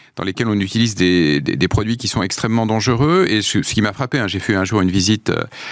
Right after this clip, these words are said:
à-, avec un groupe de, euh, à-, avec un groupe d'analyse financier, et l'ingénieur qui nous présentait la salle de contrôle, qui d'ailleurs ressemble à, à une tour de contrôle d'aéroport, nous dit : «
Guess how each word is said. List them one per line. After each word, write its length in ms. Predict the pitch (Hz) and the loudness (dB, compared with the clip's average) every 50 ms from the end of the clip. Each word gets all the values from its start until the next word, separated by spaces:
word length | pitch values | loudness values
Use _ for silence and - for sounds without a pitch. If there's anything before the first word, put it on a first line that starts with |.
| - - - - | -14 -12 -6 -6
à-, 200 | - - - 92 | -4 -4 -4 -4
avec 440 | 90 67 73 85 87 92 95 - 104 | -4 -4 -2 -2 -2 -2 -2 -2 -4
un 100 | 95 92 | -4 -4
groupe 320 | - - 104 104 95 87 | -2 -2 -2 -2 -2 -2
de, 80 | 80 78 | -2 -2
euh, 120 | 76 - - - - - - - - - - - | -2 -2 -4 -10 -12 -12 -10 -10 -10 -10 -10 -8
à-, 560 | - - - - - 78 - - - - - 107 | -6 -6 -4 -2 -2 -4 -2 -4 -4 -4 -2 -2
avec 220 | 95 98 95 104 | -2 -2 -2 -2
un 100 | 98 101 | -4 -4
groupe 240 | 95 95 107 104 98 | -2 -2 -4 -2 -2
d'analyse 360 | 101 95 95 98 101 101 - | -4 -4 -2 -2 -2 -2 -2
financier, 640 | - 113 113 110 107 - - - 160 160 - - - | -2 0 0 0 0 -2 0 0 0 0 0 0 0
et 60 | 98 | 0
l'ingénieur 720 | 101 110 135 147 151 143 156 147 147 147 147 143 139 135 | 2 2 0 0 0 0 0 0 2 2 0 0 -2 -2
qui 100 | - 113 | -2 0
nous 120 | 107 95 | 0 0
présentait 400 | - - 147 143 135 135 120 143 | 0 0 -2 0 0 0 -2 -2
la 100 | 117 110 | -2 -2
salle 220 | 113 - 123 107 104 | -2 -4 -4 -2 -2
de 60 | 107 | -2
contrôle, 600 | 104 - 113 110 - - 135 147 160 180 190 185 180 - - - - _ _ _ _ - | -2 -2 -4 -4 -2 0 0 2 2 2 0 0 -2 -6 -16 -20 -20 _ _ _ _ -8
qui 140 | - 156 | -6 -4
d'ailleurs 300 | 139 - 98 104 104 95 | -2 0 0 2 0 0
ressemble 460 | 87 92 87 - - 113 107 104 95 82 | -2 -2 -2 0 0 -2 -2 0 0 0
à, 220 | 82 80 78 78 | 0 0 0 0
à 140 | 76 65 90 | 0 0 -2
une 100 | 92 - | -4 -2
tour 140 | - 95 92 | -2 0 0
de 80 | 95 | 0
contrôle 340 | 90 - 98 87 - 113 101 | 0 0 -4 -2 -2 -2 0
d'aéroport, 540 | 95 92 90 90 101 95 - - 135 131 131 | 0 0 0 0 -2 -2 -2 -2 -2 0 2
nous 160 | 113 107 104 | 2 2 0
dit : « 340 | 98 98 117 135 139 - | 0 0 0 0 0 -2